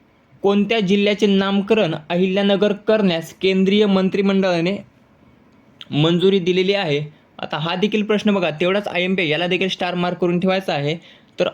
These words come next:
अहमदनगर, पर्याय ड, अहमदनगर जिल्ह्याचे नामकरण अहिल्यानगर करण्यास केंद्रीय मंत्रिमंडळाने मंजुरी दिलेली आहे.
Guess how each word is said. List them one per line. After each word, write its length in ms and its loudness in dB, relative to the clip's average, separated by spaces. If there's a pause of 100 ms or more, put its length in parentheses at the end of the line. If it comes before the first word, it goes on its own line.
अहमदनगर, 760 0 (280)
पर्याय 320 0
ड, 100 -2 (500)
अहमदनगर 600 0
जिल्ह्याचे 460 0
नामकरण 680 0 (140)
अहिल्यानगर 680 0
करण्यास 640 -2 (160)
केंद्रीय 460 4
मंत्रिमंडळाने 920 2 (320)
मंजुरी 580 2 (100)
दिलेली 580 2 (120)
आहे. 340 -2